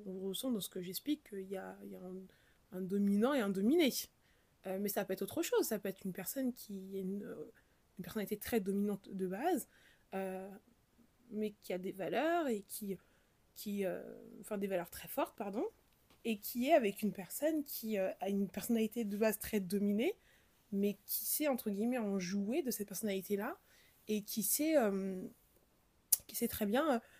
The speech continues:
être, euh, bah, vicieuse, euh, toujours faire passer, euh, euh, son attitude comme, euh, étant l'attitude d'une personne qui ne cherche pas le conflit, euh, et pour autant, derrière, ça peut être une personne qui est très hypocrite, euh,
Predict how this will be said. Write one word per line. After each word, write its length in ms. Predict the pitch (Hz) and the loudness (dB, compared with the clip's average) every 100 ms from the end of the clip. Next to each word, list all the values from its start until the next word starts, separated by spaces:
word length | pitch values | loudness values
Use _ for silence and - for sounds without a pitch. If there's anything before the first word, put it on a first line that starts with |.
| - - | -16 -4
être, 280 | 196 - 208 | -4 -2 -2
euh, 240 | 190 196 | -2 -4
bah, 180 | 190 - | -6 -6
vicieuse, 1000 | 185 185 170 - 240 285 302 311 262 220 - _ _ - | -2 0 0 4 4 6 4 4 4 0 -2 _ _ -6
euh, 100 | 190 | -4
toujours 320 | 180 220 247 | -4 -4 -4
faire 160 | - 214 | -6 -8
passer, 520 | 220 202 - 254 240 | -4 -2 -2 2 2
euh, 160 | 202 180 - _ _ - | 2 -2 -10 _ _ -2
euh, 320 | 190 190 190 | 0 0 -2
son 280 | - 208 202 | -2 -2 0
attitude 500 | 190 - - 254 - | 0 -4 -4 -4 -2
comme, 380 | 220 196 202 185 _ _ _ - | 0 2 2 0 _ _ _ -8
euh, 480 | 185 190 196 220 208 | -6 -6 -8 -8 -8
étant 280 | 214 214 | -6 -4
l'attitude 260 | 202 185 208 | -4 -4 -6
d'une 120 | 202 | -6
personne 300 | 185 - 233 | -4 2 2
qui 140 | - - | 2 -6
ne 40 | |
cherche 200 | - - | -10 -6
pas 100 | 196 | -4
le 60 | 185 | -4
conflit, 580 | - 175 285 285 294 | -2 2 4 6 6
euh, 120 | 196 180 - _ _ | 2 0 -10 _ _
et 80 | 202 | -8
pour 260 | - 202 180 | -6 -6 -4
autant, 220 | 180 220 | -2 -2
derrière, 280 | 185 185 208 | -2 -4 -6
ça 140 | - 175 175 | -8 -12 -14
peut 100 | 196 | -14
être 120 | 180 | -10
une 60 | 196 | -10
personne 200 | - 208 | -6 -6
qui 160 | - 170 | -6 -16
est 140 | - | -12
très 220 | - 190 | -6 -4
hypocrite, 760 | 180 - 247 - 339 349 330 - | -2 -4 -6 4 8 10 8 4
euh, 160 | 208 | -2